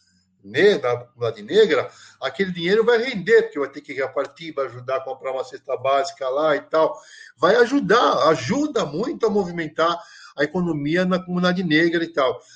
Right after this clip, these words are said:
Agora, esses nossos políticos negros vão ter que se mexer pra poder conseguir esses recursos pra fazer suas campanhas.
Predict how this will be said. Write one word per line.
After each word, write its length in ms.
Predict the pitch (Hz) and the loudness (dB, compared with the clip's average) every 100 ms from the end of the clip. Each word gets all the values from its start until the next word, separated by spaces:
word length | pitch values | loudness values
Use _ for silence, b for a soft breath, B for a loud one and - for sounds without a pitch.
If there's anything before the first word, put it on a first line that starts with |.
| b | b
Agora, 400 | 185 185 226 214 | -2 4 4 4
esses 320 | 208 240 - 165 | 2 2 0 -2
nossos 280 | 160 147 | -2 -2
políticos 480 | - 143 131 - 113 | -8 -12 -12 -14 -10
negros 340 | 139 214 180 117 | -2 -2 -2 -6
vão 220 | 156 165 | -6 -2
ter 180 | 170 180 | -2 -2
que 240 | 214 220 - B B B | -4 -8 -10 B B B
se 200 | - 151 | -10 0
mexer 480 | 202 - - 226 175 | 4 4 4 4 4
pra 120 | 135 | -2
poder 480 | 127 143 131 185 196 113 - | -2 -2 0 0 -2 -8 -8
conseguir 420 | 185 180 143 180 | -8 -8 -10 -12
esses 200 | - 156 | -10 -10
recursos 400 | 151 - 196 - | -8 -4 -4 -4
pra 140 | 190 | -8
fazer 200 | 190 185 | -4 -6
suas 200 | 175 185 | -6 -8
campanhas. 480 | - 190 180 175 143 | -8 -8 -4 -4 -4